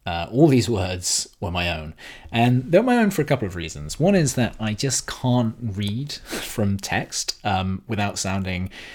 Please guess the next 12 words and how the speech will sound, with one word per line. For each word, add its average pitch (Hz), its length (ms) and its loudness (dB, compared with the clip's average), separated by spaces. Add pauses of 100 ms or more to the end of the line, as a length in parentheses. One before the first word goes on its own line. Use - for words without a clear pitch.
(300)
uh, 101 460 0
either 139 200 6
very 120 160 6
wooden 127 420 6
or 101 420 0
completely 113 760 -2
pompous, 87 680 -4
and 90 420 -6
my 95 140 -2
wa-, 98 260 -4
wife 95 280 -4
just - 320 -10